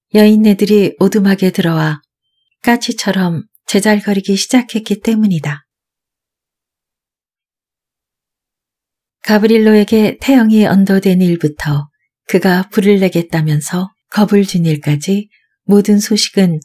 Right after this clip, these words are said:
벌써 여자들에게도 들어가 있었다. 여인들은 들은 말에다가 다시 자기들의 짐작까지 덧붙여서 벌써 목장에서 가브릴로네 집 여자들과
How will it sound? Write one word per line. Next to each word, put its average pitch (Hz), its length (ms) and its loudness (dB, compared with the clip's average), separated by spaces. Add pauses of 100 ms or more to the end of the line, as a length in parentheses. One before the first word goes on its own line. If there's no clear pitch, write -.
(280)
벌써 196 400 0
여자들에게도 175 1000 -2
들어가 196 340 -2
있었다. 156 640 -6 (2000)
여인들은 214 560 4
들은 208 280 0
말에다가 165 680 -2 (320)
다시 175 420 0
자기들의 196 540 -2
짐작까지 196 800 -2
덧붙여서 156 760 -6 (600)
벌써 190 520 -2
목장에서 196 880 -2 (140)
가브릴로네 190 720 0
집 170 200 -6
여자들과 165 720 -4